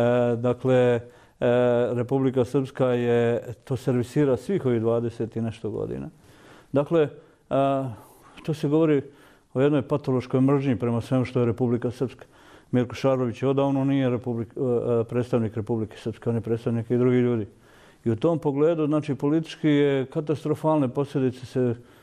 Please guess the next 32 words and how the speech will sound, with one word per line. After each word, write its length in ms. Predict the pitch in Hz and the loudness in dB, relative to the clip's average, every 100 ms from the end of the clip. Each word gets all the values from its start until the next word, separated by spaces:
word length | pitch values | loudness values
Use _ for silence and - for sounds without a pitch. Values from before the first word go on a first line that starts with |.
| _ - | _ -2
vrše 440 | 120 135 - 123 | 0 0 0 -2
činjenicom 600 | 120 139 127 120 120 123 | 0 2 4 2 0 -2
da 100 | 117 | 0
se 220 | 117 - 120 | 0 0 0
na 120 | 123 | 0
taj 200 | 127 127 | 2 2
način 380 | 120 123 127 113 - - - | 2 0 -2 -4 -8 -20 -8
pokušava, 800 | 110 - 143 - 151 135 127 117 - _ _ - | -8 0 -2 0 0 0 -2 -4 -12 _ _ -4
e, 220 | 113 110 | -2 -2
Savjet 420 | - 135 143 131 | -2 0 0 -2
ministara 460 | 123 139 - 131 120 | -2 -2 -2 -2 -2
pretvoriti 500 | 117 104 127 120 123 | -4 -6 -4 -2 -2
u 40 | |
vladu. 340 | 113 120 123 - | 0 0 0 -4
Kada 200 | - 127 | -2 0
je 60 | 135 | 2
već 300 | 156 151 - | 2 0 -6
došla 340 | 131 151 151 | -2 0 0
ta 140 | 117 120 | -2 -2
ponuda 380 | - 131 113 113 | -2 -2 0 0
od 160 | 107 | -2
fin-, 240 | - 123 120 | -4 -4 -4
e, 420 | 101 120 113 107 - | -2 0 0 -2 -6
Ministarstva 600 | 113 117 - 123 117 117 | -4 -4 -2 -4 -2 -6
financija 540 | - 120 123 - 123 113 - - - - - - _ | -4 -4 -4 0 0 0 -10 -20 -20 -20 -20 -20 _
Ruske 320 | - 127 - 123 | 0 0 0 -2
federacije, 800 | 131 120 127 151 - 165 147 | 0 2 2 0 0 2 2
umjesto 340 | 139 151 151 156 | 2 0 0 0
da 120 | 143 | 0
se 100 | 156 | 0
automatski 460 | 143 170 175 - 139 | -2 0 -2 -2 -2
odgovorilo, 600 | 123 127 127 120 120 | 0 2 2 0 -4